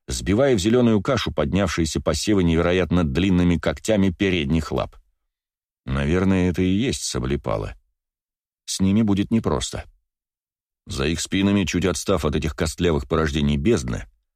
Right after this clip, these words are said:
красно-бурой гурьбой вперемешку с уже знакомыми мне бесами, по зажатой между чеков тропе,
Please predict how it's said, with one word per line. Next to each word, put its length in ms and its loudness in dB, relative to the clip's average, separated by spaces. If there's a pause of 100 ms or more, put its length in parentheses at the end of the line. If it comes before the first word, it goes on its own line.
(220)
красно-бурой 680 2
гурьбой 480 4
вперемешку 560 0
с 60 -4
уже 180 2
знакомыми 540 2
мне 220 4
бесами, 460 -2
по 120 -6
зажатой 420 0
между 300 2
чеков 340 0
тропе, 480 0